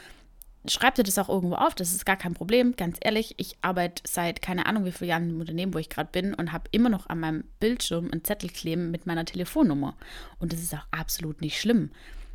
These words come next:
Weil wenn du irgendwie in einem Gespräch bist und tausend Sachen im Kopf hast und dir schon Notizen und hier und da und was weiß ich, dann guckst du einfach kurz an deinen Bildschirm, guckst auf deinen Zettel, sagst die Telefonnummer, fertig, aus. Da hat auch bei mir noch nie irgendjemand einen dummen Kommentar gebracht oder irgendwas. Und ich, wie gesagt, ich habe die Nummer schon, äh, ja,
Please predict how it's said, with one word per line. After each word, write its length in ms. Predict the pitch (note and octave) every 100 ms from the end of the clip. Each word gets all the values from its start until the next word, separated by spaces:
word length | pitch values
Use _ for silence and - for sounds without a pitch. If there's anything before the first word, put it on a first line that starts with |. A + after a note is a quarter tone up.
| - -
Weil 160 | F3
wenn 120 | F3
du 80 | F3+
irgendwie 320 | F#3 F#3+ F3
in 60 | E3+
einem 100 | D#3+
Gespräch 480 | - - - C#4 -
bist 160 | G3
und 100 | F3
tausend 280 | F3 E3+ E3+
Sachen 240 | - A#3+ G3+
im 120 | F#3
Kopf 280 | G3+ F#3+ F#3+
hast 180 | F#3
und 120 | E3 D#3+
dir 100 | E3
schon 160 | E3+
Notizen 420 | E3+ - B3 -
und 80 | F3
hier 160 | D#3+ E3+
und 160 | D#3+
da 140 | E3 D#3
und 120 | D#3 - -
was 220 | F3 -
weiß 160 | F#3+
ich, 220 | - C#4 - - - -
dann 100 | F3+
guckst 220 | F3+ -
du 40 | F3+
einfach 200 | F3+ -
kurz 160 | -
an 60 | E3
deinen 160 | D3+
Bildschirm, 440 | F3 G3 G#3+ G3 F#3+
guckst 180 | - -
auf 80 |
deinen 120 | - -
Zettel, 380 | E3+ E3 E3
sagst 220 | D#3+ C3+ -
die 40 |
Telefonnummer, 580 | - C#3+ - D#3+ D#3 C#3+
fertig, 320 | - - -
aus. 260 | - G2 - - - - - - - - - - - - - - - -
Da 80 | F#3
hat 100 | F3
auch 80 |
bei 140 | E3+ F3+
mir 120 | F#3+
noch 120 | F3
nie 160 | F3 G3+
irgendjemand 540 | - F#3+ F#3 F3 E3+
einen 80 | F3
dummen 240 | F3 E3+
Kommentar 440 | D#3+ D#3 D3+ E3 G3
gebracht 400 | E3 D#3 D#3 -
oder 140 | E3+
irgendwas. 480 | E3 E3+ F3+ F#3 G3+
Und 100 | F3
ich, 120 | E3+ F3+
wie 80 |
gesagt, 280 | F3+ E3+ F3+
ich 100 | -
habe 100 | E3
die 80 | F3+
Nummer 220 | F3+ F3
schon, 460 | - E3+ E3 E3 F3+
äh, 520 | - F3+ - - D#3
ja, 140 | D#3